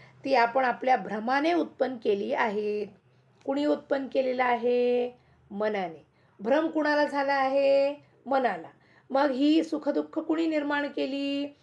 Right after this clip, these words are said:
मनाने. रडतो कोण आहे? मन. आपल्याला काय वाटतं? "माझ्या डोळ्यातून पाणी आले, अहो, असं असं झालं, माझ्या डोळ्यातून पाणी आले."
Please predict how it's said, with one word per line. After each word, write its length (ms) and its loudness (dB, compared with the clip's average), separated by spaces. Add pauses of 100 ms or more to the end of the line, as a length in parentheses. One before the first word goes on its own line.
(240)
मनाने. 560 0 (320)
रडतो 480 4
कोण 220 2
आहे? 560 2 (240)
मन. 300 2 (480)
आपल्याला 380 4
काय 180 4
वाटतं? 380 2 (260)
"माझ्या 260 4
डोळ्यातून 460 4
पाणी 320 0
आले, 100 0
अहो, 200 2
असं 240 0
असं 160 -4
झालं, 380 0 (320)
माझ्या 220 2
डोळ्यातून 480 2
पाणी 280 -2
आले." 180 -4